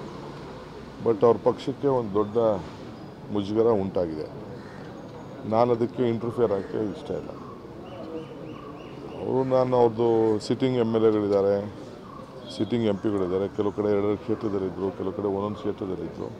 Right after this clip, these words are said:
ಅವರ ಸ್ಟ್ರೆಂತ್ ಅವ್ರಿಗೆ ಬೇಕಾಗಿತ್ತು. But ಬಿ ಜೆ ಪಿ ಸ್ಟೈಲೇ ಅದು.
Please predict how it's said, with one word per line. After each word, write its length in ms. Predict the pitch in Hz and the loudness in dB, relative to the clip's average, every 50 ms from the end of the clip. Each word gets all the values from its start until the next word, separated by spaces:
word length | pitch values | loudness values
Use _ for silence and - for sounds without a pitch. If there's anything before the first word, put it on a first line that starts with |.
| - - - - - - - - - - - - - - - - - 92 | -16 -16 -16 -16 -14 -14 -12 -12 -14 -14 -14 -14 -14 -16 -14 -10 -2 2
ಅವರ 340 | 110 117 123 123 127 123 120 | 4 4 6 8 8 8 8
ಸ್ಟ್ರೆಂತ್ 440 | 110 - - - 131 135 143 135 147 | 6 4 0 0 0 0 2 2 2
ಅವ್ರಿಗೆ 300 | 139 127 117 113 113 127 | 4 4 4 2 0 0
ಬೇಕಾಗಿತ್ತು. 640 | 104 90 101 - - 101 90 85 80 - - - - - - - - - - - - - - - - - - - - - - - - - - 120 | 0 0 0 0 0 -4 -4 -4 -8 -10 -10 -12 -12 -12 -14 -14 -14 -16 -14 -14 -14 -14 -14 -12 -14 -12 -12 -14 -10 -6 -4 -4 -4 -4 -4 -2
But 220 | 110 113 104 98 - | -2 -2 -2 -2 0
ಬಿ 100 | 127 135 | 0 4
ಜೆ 140 | 143 151 | 4 4
ಪಿ 140 | 143 - 147 | 4 4 0
ಸ್ಟೈಲೇ 400 | 123 - - 127 123 135 139 147 | -2 0 2 4 4 6 8 6
ಅದು. 200 | 139 117 90 85 | 6 6 4 2